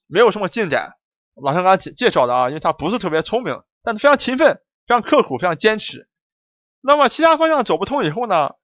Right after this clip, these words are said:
他就又回来继续搞这个酵母菌，包括酵母菌D N A双螺旋，包括通过显微镜来观察酵母菌。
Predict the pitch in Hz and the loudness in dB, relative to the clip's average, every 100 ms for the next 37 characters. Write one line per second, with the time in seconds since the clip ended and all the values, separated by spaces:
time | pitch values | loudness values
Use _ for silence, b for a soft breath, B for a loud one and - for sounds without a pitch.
0 | _ 190 220 269 202 - 208 165 139 240 | _ -6 -4 2 2 4 2 2 0 -14
1 | 185 180 165 135 123 175 160 123 _ - | -6 -6 0 0 0 0 0 -2 _ 0
2 | 285 233 277 139 131 - _ _ _ - | 0 0 -6 -4 -6 -10 _ _ _ 0
3 | 165 170 156 190 202 151 180 196 180 226 | 2 2 2 0 0 -4 -2 -2 0 2
4 | 214 160 151 170 _ _ _ - 180 160 | 2 2 0 0 _ _ _ 0 0 0
5 | 214 208 185 135 170 247 180 139 143 220 | -4 -4 -2 -4 -4 -2 -2 -2 -2 -2
6 | 190 170 175 156 147 | 0 0 0 -4 -12